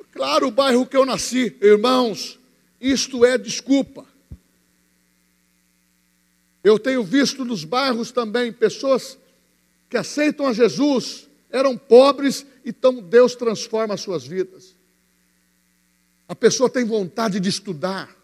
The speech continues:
de conhecer a palavra. Nós temos pessoas dentro do centro de treinamento bíblico que são analfabetas. Sabe por quê?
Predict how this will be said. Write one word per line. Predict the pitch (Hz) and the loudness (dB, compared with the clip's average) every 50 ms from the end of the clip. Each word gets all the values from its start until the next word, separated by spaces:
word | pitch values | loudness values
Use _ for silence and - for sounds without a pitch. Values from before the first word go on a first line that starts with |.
| _ _ _ _ _ _ _ _ _ _ | _ _ _ _ _ _ _ _ _ _
de | - 240 | -16 -14
conhecer | - - 269 254 247 208 - - 262 254 | -10 -6 -6 -2 -2 -2 -2 0 -2 -2
a | 208 | -2
palavra. | - - 202 165 170 185 196 202 190 156 139 131 - _ _ _ _ _ _ _ _ - | -2 -4 -6 -6 -4 -4 -4 -4 -6 -8 -10 -16 -20 _ _ _ _ _ _ _ _ -14
Nós | 202 - | -12 -8
temos | - - 262 240 - | -8 -6 -6 -6 -6
pessoas | - - 233 - - - 269 262 254 240 220 - - - - _ _ _ _ _ _ - | 0 0 0 0 2 6 8 8 8 8 4 0 -4 -10 -14 _ _ _ _ _ _ 0
dentro | - 226 247 - 247 | 2 2 2 2 -2
do | 208 220 208 | -8 -8 -8
centro | - - 262 262 247 202 226 214 | -6 -2 -2 -2 -2 -4 -10 -14
de | 196 | -8
treinamento | 165 240 226 233 226 208 202 214 220 190 - 180 | 0 0 0 0 0 -4 -4 -6 -6 -6 -8 -6
bíblico | 156 180 285 302 254 240 262 - - 269 - _ _ _ _ | 2 4 4 4 2 0 -10 -10 -12 -16 -16 _ _ _ _
que | - 240 | -8 -8
são | - - 302 285 277 | -2 0 0 0 0
analfabetas. | 269 277 285 277 202 - 277 220 202 247 240 226 - - 208 165 - - - - _ _ _ _ _ _ _ _ _ _ _ _ _ _ _ _ _ _ _ _ _ _ _ _ _ _ _ _ _ _ _ _ _ _ _ _ _ _ _ _ _ _ _ _ _ _ _ _ _ _ _ - | 0 -2 -2 -2 -2 -2 -2 2 4 4 4 4 2 -4 -8 -10 -10 -12 -20 -20 _ _ _ _ _ _ _ _ _ _ _ _ _ _ _ _ _ _ _ _ _ _ _ _ _ _ _ _ _ _ _ _ _ _ _ _ _ _ _ _ _ _ _ _ _ _ _ _ _ _ _ -4
Sabe | 254 - | -4 -2
por | - 254 247 190 | 0 0 0 0
quê? | - 262 254 262 269 269 - | 2 2 4 4 4 2 0